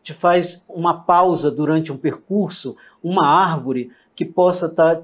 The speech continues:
é, é, dando sombra, construindo sombras nas cidades. Logo, as nossas cidades necessitam desses elementos para que nós tenhamos cidades que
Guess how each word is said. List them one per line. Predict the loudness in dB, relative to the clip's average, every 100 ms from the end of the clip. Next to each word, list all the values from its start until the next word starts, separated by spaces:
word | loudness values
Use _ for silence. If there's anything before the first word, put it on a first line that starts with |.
| -6 2
é, | 4 4 2
é, | 0 0 -4 -2
dando | 0 0 -2
sombra, | -6 2 2 4 0
construindo | -2 -6 -4 -4 -4
sombras | -6 0 0 2 0 -2
nas | -4 -10
cidades. | -2 2 2 -2 -12 -20 -20 _
Logo, | 0 2 2
as |
nossas | 2 -4 -4 -6
cidades | -2 2 4 2 -2
necessitam | -2 -2 -2 -6 -4 -2 -2 -4 -8 -10 _ _ _ _ _ _
desses | 0 0 0 0
elementos | 2 2 2 -2 -4 -6
para | -2 -2
que | -2 -12 -12 _
nós | -6 -4
tenhamos | 0 0 2 2 0 -4
cidades | -4 2 4 2 -4
que | -14